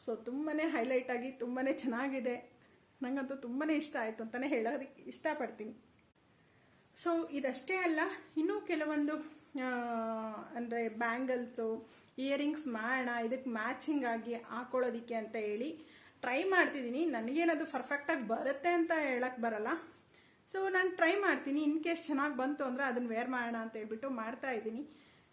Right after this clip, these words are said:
So, ಈ ಒಂದು ಸ್ಯಾರಿಗೆ ಜೊತೆಗೆ ನಾನು, ಆ, ವರಮಹಾಲಕ್ಷ್ಮಿಗೆ, ಆ, ಹಬ್ಬಕ್ಕೆ ಈಗಲಿಂದನೇ ಎಲ್ಲ ತೆಗೆದು ನಾನು ಒಂದು ಸೈಡ್ ತೆಗೆದು ಇಟ್ಬಿಟ್ರೆ, ಅಂದರೆ ಸ್ಯಾರಿ ಎಲ್ಲ ಫ್ರೀ ಪ್ಲೀಟಿಂಗ್ ಮಾಡಿ, ಆ, ಇದ್ರದ್ದು ಆಕ್ಸೆಸರೀಸ್ ಎಲ್ಲನೂ ನಾನು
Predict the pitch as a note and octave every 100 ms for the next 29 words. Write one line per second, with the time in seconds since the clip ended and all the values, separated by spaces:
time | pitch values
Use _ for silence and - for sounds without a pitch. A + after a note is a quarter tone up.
0 | - B3+ A#3 A3+ A3 A3 A3+ - - -
1 | - - - - D4 C#4 C4 A#3+ A#3 A3
2 | B3+ A3+ A3+ A3+ D4+ - - - - C4+
3 | C#4 F4+ F#4+ F4+ D4+ E4 D#4+ - C4 C4
4 | B3+ B3 C#4 F4 F4+ E4 - D4 C#4 D4
5 | C4 A#3 A#3 A3+ A3+ C4+ - A#3+ D#4+ -
6 | - - C#4+ E4+ E4+ D#4 D4+ C#4 B3 C4
7 | C4 A3+ A3+ B3+ A3+ A#3+ A#3+ - - -
8 | C4 C4+ B3+ B3+ B3+ A#3+ A#3 A3+ B3+ C4
9 | D#4 - A#3 A#3 A#3 A3+ A3+ A3+ A#3 A#3
10 | A#3 A#3+ A#3+ A#3+ A#3+ A#3 A#3+ A#3 A#3+ A#3
11 | A3+ A3+ B3 - - - - A#3 A3+ A#3
12 | A#3 A#3 A3 - - B3+ B3 A#3+ B3 A#3
13 | A3+ A#3+ B3 A3+ A3+ G#3+ G#3+